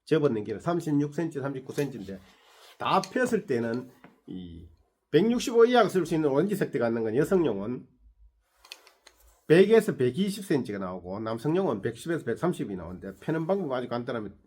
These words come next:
다섯 칸입니다. 제트포는 대부분이 다섯 칸인데, 요렇게 폈을 때 잡아 당기는 형태고, 요 상태로 짧게 잡아서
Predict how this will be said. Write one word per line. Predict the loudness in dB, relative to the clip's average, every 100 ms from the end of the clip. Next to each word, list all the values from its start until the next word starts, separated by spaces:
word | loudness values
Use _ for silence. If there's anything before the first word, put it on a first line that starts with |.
| _
다섯 | -2 0 -4
칸입니다. | -6 -6 -8
제트포는 | -10 -10 -10 -12 -12 -16 -10 2
대부분이 | 4 4 0 -4
다섯 | -4 -4 -4
칸인데, | -10 -10 -12 -14 -18 -18 _ _ -16
요렇게 | -12 -12 -12 -12
폈을 | -8 -8 -8 -16 -18
때 | -20 _ _ _ _ _ _ _ -12
잡아 | -8 -6
당기는 | -4 -4 -2 -4
형태고, | -6 -10 -10 -8 -8 -10 -10 -10 -10 _ _ _ _ -6
요 | -4
상태로 | -4 -2 -4
짧게 | -2 -4 -6 -12 _ _
잡아서 | -6 -2 -2 -2